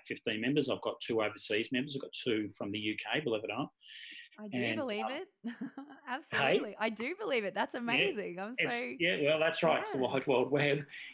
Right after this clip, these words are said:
Speaker 1: And, um, so, yeah, so things are really, um, yeah, things are looking good, and I'm, I'm really excited about it. And, um, you know, the feedback's been fantastic,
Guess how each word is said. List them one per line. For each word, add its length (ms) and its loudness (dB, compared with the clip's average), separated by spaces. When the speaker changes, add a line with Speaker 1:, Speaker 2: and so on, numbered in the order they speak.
Speaker 1:
And, 420 2
um, 360 4
so, 160 2
yeah, 240 4
so 160 2
things 300 2
are 60 4
really, 440 2
um, 140 -4
yeah, 80 -2
things 220 2
are 20 6
looking 220 6
good, 140 6
and 80 4
I'm, 120 4
I'm 200 4
really 180 6
excited 400 0
about 260 -2
it. 240 -4
And, 280 -4
um, 400 -6
you 120 -6
know, 80 -8
the 260 -8
feedback's 380 -8
been 160 -8
fantastic, 540 -10